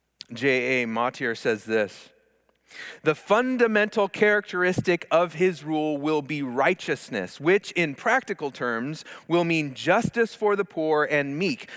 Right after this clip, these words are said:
something which the current kings had conspicuously failed to bring about."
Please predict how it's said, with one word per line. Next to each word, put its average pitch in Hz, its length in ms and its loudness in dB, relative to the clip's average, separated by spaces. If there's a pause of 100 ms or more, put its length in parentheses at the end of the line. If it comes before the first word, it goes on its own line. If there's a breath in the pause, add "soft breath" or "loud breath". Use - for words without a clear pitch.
something 202 680 0
which 160 240 -4
the 143 80 -6
current 196 440 -2
kings 170 420 -2
had 127 220 0
conspicuously 165 960 -6
failed 123 540 -4 (200 loud breath)
to 160 100 -2
bring 120 240 -2
about." 90 440 -4